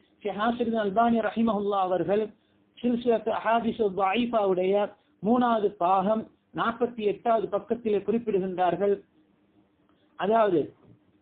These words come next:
திக்ரை நாங்கள் செய்கின்ற போது வலது கையினால்,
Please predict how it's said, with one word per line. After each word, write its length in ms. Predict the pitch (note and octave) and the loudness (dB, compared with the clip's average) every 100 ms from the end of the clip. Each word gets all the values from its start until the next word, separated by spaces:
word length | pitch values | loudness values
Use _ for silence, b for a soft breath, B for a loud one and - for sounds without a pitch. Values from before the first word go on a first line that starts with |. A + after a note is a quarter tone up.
| - | -6
திக்ரை 540 | C#3 A#3+ C4 A#3+ D3 - _ _ _ _ _ _ _ | -2 0 2 2 0 -6 _ _ _ _ _ _ _
நாங்கள் 380 | E3+ G#3+ A3 G3 | -4 0 0 0
செய்கின்ற 420 | A#3 A#3+ A#3 A#3 | 2 4 4 2
போது 600 | E3+ G3 G3 A#3 A3+ - _ _ - | 0 2 4 4 2 -2 _ _ -4
வலது 400 | D#3 A3 A3+ A3 | 0 2 2 0
கையினால், 680 | G#3+ A3 A3 A3+ A#3+ B3 | -2 -2 -2 0 0 -2